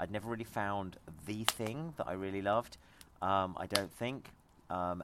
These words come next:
and I really loved the sitcom Thirty Rock with Tina Fey in it. And it was just after I'd moved to Nottingham, I, I was watching some outtakes on YouTube, and I discovered Tina Fey improvising with the Upright Citizens Brigade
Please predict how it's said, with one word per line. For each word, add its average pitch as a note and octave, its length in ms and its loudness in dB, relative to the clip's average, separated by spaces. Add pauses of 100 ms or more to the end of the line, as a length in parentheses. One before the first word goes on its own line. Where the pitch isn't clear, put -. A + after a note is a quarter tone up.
and E2+ 720 -4
I F2 120 2
really B2 260 -2
loved A#2+ 200 0
the A2+ 60 -4
sitcom - 400 -6
Thirty E2+ 320 -4
Rock D#2+ 260 -2
with E2+ 160 -12
Tina B2+ 220 -4
Fey C#2+ 260 -6
in D2+ 80 -10
it. D2+ 160 -8 (440)
And A2 160 0
it F2 100 -2
was G2 300 0
just B2+ 240 -2
after G2 180 4
I'd E2+ 100 -6
moved E2+ 180 -8
to E2 60 -10
Nottingham, E2 480 -6
I, F2 100 -4 (120)
I C2+ 100 -4
was E2+ 220 -8
watching F#2+ 340 -6
some D#2+ 300 -8
outtakes F2+ 540 -6
on E2 80 -8
YouTube, D2+ 480 -8 (400)
and D#2+ 100 -6
I D2+ 60 -4
discovered D#2+ 580 -6
Tina F#2+ 220 -2
Fey D2+ 360 -4
improvising F2 520 -2
with E2 100 -6
the G2 80 -2
Upright F2+ 300 -2
Citizens D2+ 440 -10
Brigade C#2 460 -6